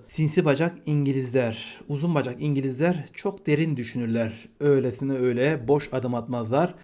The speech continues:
Bu kişiler oralara başbakan olduysa durduk yere olmamıştır canım. Bakalım ne olacak, ne bitecek? Bilal Feyza sizin için takibe devam.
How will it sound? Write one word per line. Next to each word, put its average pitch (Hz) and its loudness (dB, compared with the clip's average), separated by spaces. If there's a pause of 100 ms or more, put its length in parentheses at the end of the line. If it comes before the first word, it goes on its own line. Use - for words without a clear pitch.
Bu 170 2
kişiler 143 0
oralara 135 2
başbakan 139 0
olduysa 170 0
durduk 139 0
yere 139 0 (180)
olmamıştır 131 -2
canım. 135 -4 (200)
Bakalım 202 10
ne 208 10
olacak, 196 10
ne 208 6
bitecek? 202 10
Bilal 170 8
Feyza 147 6
sizin 165 4
için 143 -2
takibe 156 4
devam. 127 2